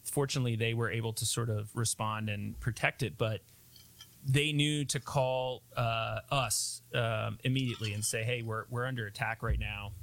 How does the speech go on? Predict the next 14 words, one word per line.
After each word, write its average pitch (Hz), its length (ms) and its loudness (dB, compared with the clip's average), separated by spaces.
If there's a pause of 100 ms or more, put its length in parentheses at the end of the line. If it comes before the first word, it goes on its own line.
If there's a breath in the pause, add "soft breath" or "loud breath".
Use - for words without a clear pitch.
Um, 107 400 -4
so 107 360 -2
we 110 160 -2
need 110 220 -6
to 104 320 -2
sort 110 240 0
of 101 80 -6
respond 104 420 -4
to 120 80 -4
this 98 280 -2
as 101 280 -2
though, 101 360 -6 (120)
you 107 140 2
know, 101 220 -2